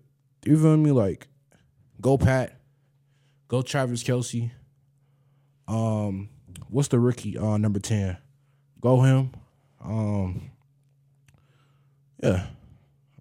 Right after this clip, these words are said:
Go, um, what's it? Yeah. Go Chiefs.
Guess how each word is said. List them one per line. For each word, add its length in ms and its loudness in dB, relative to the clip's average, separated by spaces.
Go, 240 0
um, 400 -2
what's 220 -10
it? 60 -12
Yeah. 160 -4
Go 160 6
Chiefs. 500 -2